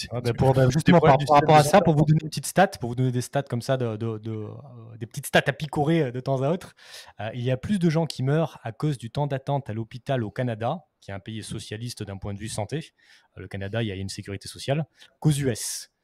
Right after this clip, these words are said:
Speaker 1: Il y a plus de gens qui meurent à cause du temps d'attente à l'hôpital au Canada qu'aux U S. Entre mille neuf cent quatre-vingt-treize et deux mille neuf, au Canada, l'augmentation des temps d'attente pour les soins médicaux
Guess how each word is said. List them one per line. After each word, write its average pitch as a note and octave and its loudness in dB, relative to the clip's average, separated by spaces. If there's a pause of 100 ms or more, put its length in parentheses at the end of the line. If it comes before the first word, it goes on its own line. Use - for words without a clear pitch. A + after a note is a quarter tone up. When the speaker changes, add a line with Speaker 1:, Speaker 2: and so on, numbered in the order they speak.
(920)
Speaker 1:
Il G2+ -12
y G#2 -4
a G#2 -4
plus E3+ 0
de D3 2
gens C#3+ 2
qui - -4
meurent C3 0
à G2 -6
cause A2+ -4
du G#2 -10
temps A#2 -2
d'attente A2 -2
à - -6
l'hôpital G#2 -4
au G2+ -4
Canada A2 -4
qu'aux A2+ -4
U G#2+ -6
S. D3+ -6
Entre B2 0
mille E3 6
neuf E3+ 2
cent D#3 0
quatre-vingt-treize C3 -4
et - -4
deux A#2 -2
mille C3+ 0
neuf, C#3 -2
au A#2+ -8
Canada, B2+ 0
l'augmentation C3+ 0
des B2 -4
temps A#2 -4
d'attente C3 -4
pour G#2 -12
les G2+ -8
soins C#3 0
médicaux B2+ -2